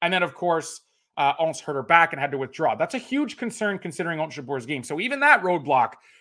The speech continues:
may not be there, uh, in the latter stages of the tournament. But Anett Kontaveit is surely a good look if you're looking to place an outright on the women's side. Uh, I mean, she, it, I didn't believe it.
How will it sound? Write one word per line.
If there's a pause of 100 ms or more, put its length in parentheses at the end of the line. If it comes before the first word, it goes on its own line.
(120)
may
not
be
there, (280)
uh,
in
the
latter
stages
of
the
tournament. (220)
But
Anett
Kontaveit
is
surely
a
good
look
if
you're
looking
to
place
an
outright
on
the
women's
side. (360)
Uh, (100)
I
mean,
she,
it, (400)
I
didn't
believe
it.